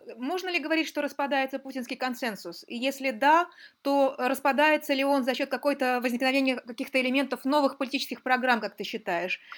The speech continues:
Ты говорил сейчас об угрозах, ты говорил о давлении, ты говорил о системе взаимоотношений, но, э, считаешь ли ты, что, вы, э, например, Собчак может предложить нечто вроде третьего пути, а, хотя, а, она делает на это заявку, но может ли она это сделать?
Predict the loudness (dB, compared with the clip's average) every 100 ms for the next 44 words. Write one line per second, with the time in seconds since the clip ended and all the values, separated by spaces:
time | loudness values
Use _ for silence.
0 | -8 -2 6 8 8 4 2 4 4 4
1 | 4 6 6 6 0 -2 -2 2 4 4
2 | 6 6 6 4 4 2 -2 -2 2 4
3 | 2 0 -6 -2 0 2 2 2 2 2
4 | 0 0 2 6 6 4 0 0 0 4
5 | 4 6 4 2 2 2 2 4 4 4
6 | -2 -4 -2 2 4 6 8 6 8 12
7 | 12 12 2 _ -20 -18 -18 -6 4 6
8 | 6 4 8 8 6 2 0 0 -2 0
9 | 2 8 8 10 4 6 2 0 2 4
10 | 4 -4 -18 -16 0 8 8 8 4 6
11 | 6 6 6 10 12 12 10 8 4 4
12 | 4 6 8 8 6 6 4 6 4 4
13 | 2 6 4 4 -2 0 2 0 0 4
14 | 6 6 2 0 0 -4 -6 -6 -6 -8